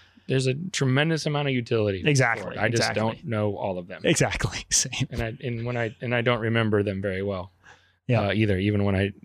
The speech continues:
Speaker 1: ha-, have been taught them. Um,
Speaker 2: Yeah, I've had 'em a million times. I have no idea.
Speaker 1: they kinda come in and go away for me.
Speaker 2: Yeah.
Speaker 1: Um, tell me this: who, where is,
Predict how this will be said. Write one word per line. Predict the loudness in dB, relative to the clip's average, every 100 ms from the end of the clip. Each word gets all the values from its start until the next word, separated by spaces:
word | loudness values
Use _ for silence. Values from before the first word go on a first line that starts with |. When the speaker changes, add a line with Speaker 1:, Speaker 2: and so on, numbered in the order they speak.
| -2
Speaker 1:
ha-, | 0 0
have | 0 0 2
been | -2
taught | 0 -2 -2
them. | -10 -12 _ _ _ _ _ _ _ 0
Um, | 2 4
Speaker 2:
Yeah, | 2
I've | 0 -2
had | -4 -4
'em | -2
a | -2
million | 0 -2
times. | -6 -6 -6
I | -6
have | -8 -8
no | -8 -6
idea. | -8 -8 -6
Speaker 1:
they | 0 0
kinda | 0 -4 -4
come | -6 -6
in | -4
and | -2
go | 0 0 2 0
away | 0 0 -4
for | -6
me. | -6 -6 -10 -14 _ 2
Speaker 2:
Yeah. | 2 2 -8 -2
Speaker 1:
Um, | 0 2 2 -2 -8
tell | -2 0 2
me | 2 4
this: | 4 2 2
who, | 2 2
where | 2 2 2 0
is, | -2 -6